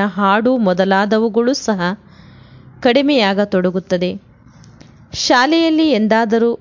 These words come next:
ಯಾವಾಗಲೂ ಹಾಡುಗಳನ್ನು ಹಾಡುತ್ತಾರೆಯೇ? ಮಕ್ಕಳು ಶಾಂತಿಯಿಂದ ಕುಳಿತಿರುತ್ತಾರೆ.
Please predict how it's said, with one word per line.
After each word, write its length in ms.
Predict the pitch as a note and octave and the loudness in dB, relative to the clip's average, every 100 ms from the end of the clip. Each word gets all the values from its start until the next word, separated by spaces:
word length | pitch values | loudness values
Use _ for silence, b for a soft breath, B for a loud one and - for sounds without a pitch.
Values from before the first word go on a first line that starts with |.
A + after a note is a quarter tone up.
| - | -4
ಯಾವಾಗಲೂ 760 | G#3 G3 A3 A#3 G#3+ G#3 G3 G3+ - - - - - | 0 2 2 0 0 0 -2 -4 -16 -20 -20 -20 -20
ಹಾಡುಗಳನ್ನು 840 | - - A3+ A3+ C4 A#3 A3 G#3+ G#3 | -16 -2 2 2 2 2 0 0 0
ಹಾಡುತ್ತಾರೆಯೇ? 840 | F#3+ F3+ G#3 - F#3+ F3+ F#3 A3 - - - - - - - - - - | 0 0 -2 -2 -2 0 -2 -6 -12 -20 -20 -20 -20 -20 -20 -20 -20 -4
ಮಕ್ಕಳು 500 | A#3 B3+ - G#3+ G3+ | -2 -2 0 0 0
ಶಾಂತಿಯಿಂದ 720 | A3+ - G3 B3 - A#3+ G3 G3 | -2 0 0 0 -2 -2 0 -2
ಕುಳಿತಿರುತ್ತಾರೆ. 880 | G#3+ G3+ G3+ G#3 F#3+ G3 F#3 F#3 | -2 -2 0 -2 -2 -2 -2 0